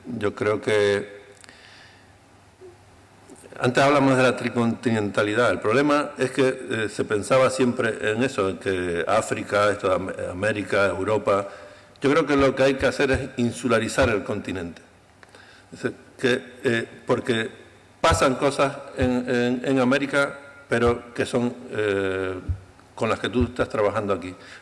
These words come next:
Pasan cosas en Europa con las que tú estás trabajando aquí. Y pasan cosas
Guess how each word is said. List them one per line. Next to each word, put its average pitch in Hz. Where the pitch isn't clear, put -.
Pasan 127
cosas 120
en 120
Europa 117
con 107
las 98
que 92
tú 107
estás -
trabajando 98
aquí. 104
Y 110
pasan 123
cosas 120